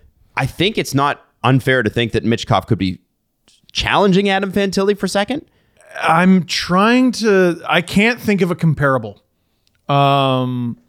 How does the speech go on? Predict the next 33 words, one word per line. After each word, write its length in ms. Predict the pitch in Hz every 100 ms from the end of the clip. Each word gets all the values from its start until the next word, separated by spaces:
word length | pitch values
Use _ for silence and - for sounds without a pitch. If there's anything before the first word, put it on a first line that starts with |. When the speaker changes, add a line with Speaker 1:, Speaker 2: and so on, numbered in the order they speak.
| _ -
Speaker 1:
And 100 | 151
you 100 | 180
have 160 | 180 151
more 160 | 151
on 100 | 135
Michkov 360 | 117 - 107 87
later 180 | 98 87
in 60 |
the 40 | 85
show 200 | - 85
anyway. 240 | 87 80
Speaker 2:
Yes, 260 | 160 151 -
I 40 |
do. 120 | 143 139
Speaker 1:
Don't 140 | 139
go 80 | 147
Speaker 2:
The, 60 |
Speaker 1:
into 120 | 202 110
Speaker 2:
the, 40 |
Speaker 1:
it 20 |
now, 180 | 95 87
but 180 | 87 80
Speaker 2:
the 60 | 190
closest 600 | - - 208 226 240 -
I 120 | 185
can 180 | 185 160
think 200 | 170 156
of 220 | 160 143
is, 480 | 151 147 139 131 123
um, 840 | 139 135 123 120 117 117 113 113 -
Cam 260 | - 147 147
Fowler. 460 | - 131 139 208 - _ _ _ _ _
Speaker 1:
Okay. 260 | - 110 117